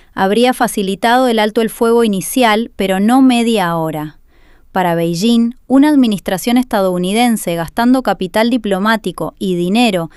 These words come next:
sin coalición es la mejor coyuntura imaginable para el orden multipolar que quiere construir. Pero China no se queda mirando. El backgrounder que publicó Cipri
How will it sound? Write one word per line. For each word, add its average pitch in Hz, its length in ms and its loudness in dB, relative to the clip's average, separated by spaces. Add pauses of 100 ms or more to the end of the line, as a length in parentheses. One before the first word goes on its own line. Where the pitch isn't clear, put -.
(160)
sin 294 380 0
coalición 208 840 -2 (320)
es - 160 2
la 330 140 2
mejor 294 400 0
coyuntura 247 560 -2
imaginable 233 840 0
para 180 260 -2
el 185 120 0
orden 233 260 2
multipolar 190 840 0
que 185 180 -6
quiere 185 280 -2
construir. 160 680 -6 (440)
Pero 190 380 2
China 208 380 -4
no 190 120 -4
se 180 160 -6
queda 175 220 0
mirando. 175 680 -4 (280)
El 175 320 -6
backgrounder 208 640 0
que 196 100 -2
publicó 185 460 -2
Cipri 240 560 -2